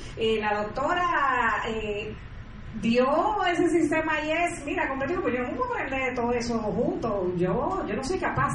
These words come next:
de, jamás yo voy a poder dar esa, esa información como ella la da. Entonces nos limitamos sin conocer a fondo, eh, o mejor dicho,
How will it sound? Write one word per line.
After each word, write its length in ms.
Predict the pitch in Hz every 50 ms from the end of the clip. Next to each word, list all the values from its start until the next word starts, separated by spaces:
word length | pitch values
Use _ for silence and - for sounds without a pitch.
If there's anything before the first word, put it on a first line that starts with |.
| -
de, 300 | 220 202 190 180 165 - - - - - - - -
jamás 540 | 247 240 240 240 277 311 320 302 - - -
yo 120 | 240 240
voy 160 | 226 240 240
a 80 | 233 226
poder 320 | 226 226 220 214 208 202
dar 200 | 190 202 202 202
esa, 480 | 196 196 190 190 - 190 185 - - - - - - -
esa 180 | 208 214 240
información 540 | 226 208 220 226 202 196 196 196 - 202 190
como 260 | 185 180 175 170 170
ella 200 | 170 175 180 180
la 140 | 170 156 143
da. 100 | 135 135 139 135 - - - - - - - - - - - - - -
Entonces 420 | 196 196 208 208 233 254 240 240
nos 180 | 240 233 233 233
limitamos 760 | 233 233 240 233 226 220 - 269 269 277 - 185 180 185 185 185 - - - - - -
sin 240 | - 247 233 -
conocer 720 | 226 220 214 214 196 190 - - 233 240 240 247 247 254 247 - - - - - - - - - - - - - 185 185 - -
a 240 | - 226 - 202 - -
fondo, 600 | 254 262 262 254 226 196 185 175 170 180 180 185 202 - - - -
eh, 480 | 220 208 208 208 202 196 190 190 190 - -
o 200 | 220 214 208 202
mejor 340 | 208 214 226 226 247 247 254
dicho, 460 | 254 247 247 - 233 220 202 190 190